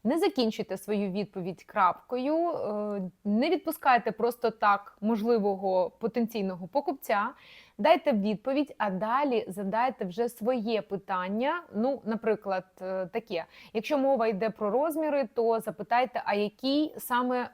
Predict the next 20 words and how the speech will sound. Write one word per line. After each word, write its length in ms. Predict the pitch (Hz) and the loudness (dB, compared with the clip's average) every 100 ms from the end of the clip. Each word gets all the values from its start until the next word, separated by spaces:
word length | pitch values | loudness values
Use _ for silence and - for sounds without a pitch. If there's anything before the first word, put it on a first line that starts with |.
| - | -6
розмір 540 | 214 240 233 247 254 - | 0 0 2 -2 -2 -6
вас 420 | 190 196 170 - | -2 0 0 -2
цікавить. 580 | - 208 - 175 165 165 - - - - | -10 -4 2 2 2 -4 -10 -20 -20 -8
Таким 300 | 233 339 392 | -2 2 2
чином, 340 | - 247 233 | 2 0 2
ваше 240 | 233 254 | 0 -2
спілкування 600 | 202 240 220 220 226 202 | -4 -4 -4 -2 0 -2
переросте 640 | 190 208 208 214 214 214 180 | -4 -4 -4 -4 -6 -4 -4
в 60 | |
діалог, 800 | 160 175 247 392 330 233 226 302 - | -4 -6 2 4 4 4 4 2 2
коли 220 | 247 262 | 2 4
вже 200 | 247 247 | 0 -2
потенційний 500 | 202 233 220 208 196 | -2 -4 -4 -4 -4
покупець 460 | 196 - 196 320 - | -6 -8 0 0 0
повинен 460 | 233 233 247 233 | 0 2 2 0
буде 320 | 196 202 220 202 _ 233 | -2 -4 -4 -6 _ -8
відповісти 600 | 220 233 220 240 - 233 | -4 -2 -2 -2 -2 -2
вже 200 | 165 196 | -2 -2
на 120 | 254 | 0
ваше 580 | 254 208 180 - 294 | 4 6 6 4 2